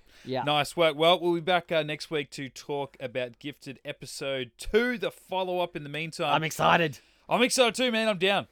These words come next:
Speaker 2: I'm down. I'm always willing to give a pilot the go, but I, I was watching, I think within five minutes, I'm like, "Oh, I'm, I'm in.
Speaker 1: Yeah.
Speaker 2: I'm in already." Like, this
Speaker 1: Yeah.
Speaker 2: is the tone of the show. It's a bit of a fugitive type.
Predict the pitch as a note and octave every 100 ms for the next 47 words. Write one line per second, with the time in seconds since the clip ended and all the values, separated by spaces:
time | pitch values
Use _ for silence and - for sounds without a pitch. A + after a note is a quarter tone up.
0 | _ E3 E3 F3 F3 D#3 E3 F#3+ F3+ F#3+
1 | F#3+ F#3 D3+ F3+ D#3+ - F3+ F#3 D#3+ D3+
2 | D#3+ F#3 E3 - E3 E3+ F3+ C#3 D#3+ E3
3 | E3 E3 D#3+ D3+ C#3+ - D3+ B2 C3+ B2+
4 | B2+ A#2+ A2+ B2 A#2+ A#2+ A#2+ A#2 G2 A#2+
5 | A#2+ C3 B2+ A#2 A#2 A2+ G2+ A#2 A#2+ B2
6 | A2+ G#2+ D#3 D3 C3 - D3 C#3 B2+ B2
7 | C3+ A#2+ - D3 C3+ - C3+ - C3+ B2+
8 | B2